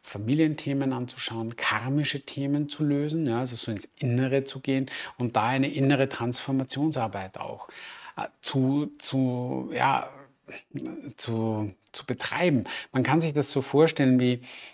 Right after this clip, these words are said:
okay, wo habe ich denn vielleicht auch Rollen gespielt oder wo stecke ich denn in Konzepten fest, die jetzt transformiert werden sollten und da kann ich in mich reingehen. Ähm, mit dem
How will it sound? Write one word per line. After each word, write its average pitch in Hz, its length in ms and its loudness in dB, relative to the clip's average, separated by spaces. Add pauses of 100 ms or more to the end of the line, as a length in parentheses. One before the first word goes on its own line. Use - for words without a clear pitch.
(140)
okay, 135 360 8
wo 120 160 4
habe 127 160 6
ich 143 80 2
denn 135 200 6
vielleicht 123 440 4
auch 120 240 2
Rollen 143 440 6
gespielt 107 500 -2
oder 107 180 -6
wo 113 80 -4
stecke - 340 -2
ich - 80 -6
denn 131 140 2
in 127 120 4
Konzepten 131 560 -2
fest, - 360 -4
die 120 140 0
jetzt - 460 -6
transformiert 120 840 0
werden 110 540 -2
sollten 131 680 0 (360)
und 127 400 6
da 117 220 8
kann 127 240 6
ich - 200 2
in 127 160 8
mich 117 240 4
reingehen. 90 460 -4 (680)
Ähm, 127 340 10
mit 147 320 10
dem 139 340 12